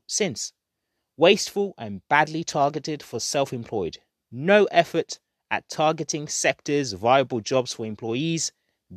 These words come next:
Big contrast to position just days ago." Damn. Paul Johnson wasn't holding back, was he? Ouch. But I have to say, I kind of agree.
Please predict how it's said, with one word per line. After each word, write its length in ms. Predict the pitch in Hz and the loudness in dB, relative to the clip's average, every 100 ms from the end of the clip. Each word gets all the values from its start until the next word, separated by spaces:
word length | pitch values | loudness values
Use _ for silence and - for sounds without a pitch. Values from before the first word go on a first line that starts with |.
| - | 4
Big 200 | 170 - | 4 4
contrast 640 | 160 143 - 135 135 - | -2 -2 0 2 2 0
to 80 | 110 | -12
position 580 | 110 95 117 - 123 104 | -12 -6 -6 -4 -6 -6
just 260 | 110 - | -6 -4
days 260 | - 107 98 | -2 0 0
ago." 380 | 104 - 87 82 _ _ _ _ _ _ _ _ _ _ _ _ | -2 -2 -4 -4 _ _ _ _ _ _ _ _ _ _ _ _
Damn. 300 | - 135 98 82 _ _ _ _ _ _ _ | 4 4 4 -2 _ _ _ _ _ _ _
Paul 180 | 143 139 | -8 -4
Johnson 560 | 123 123 120 127 113 | -2 -2 -4 -8 -8
wasn't 400 | 92 113 113 117 | -2 -2 -2 -6
holding 280 | 95 104 107 | -6 -4 -2
back, 280 | 98 98 - | 0 0 0
was 160 | 92 | -4
he? 180 | 85 85 _ _ _ _ | -4 -14 _ _ _ _
Ouch. 480 | 123 113 - - - _ _ _ _ _ _ _ _ _ _ _ | 2 2 -2 -10 -10 _ _ _ _ _ _ _ _ _ _ _
But 200 | - 226 - _ _ _ _ _ _ - | 4 4 4 _ _ _ _ _ _ -2
I 100 | 180 | 2
have 200 | 226 254 | 4 2
to 100 | 208 | 0
say, 280 | 190 127 98 _ _ _ _ _ - _ _ - | -2 -2 -2 _ _ _ _ _ -20 _ _ -2
I 60 | |
kind 240 | - 214 180 | 2 2 4
of 60 | |
agree. 280 | 127 120 90 | 2 0 -4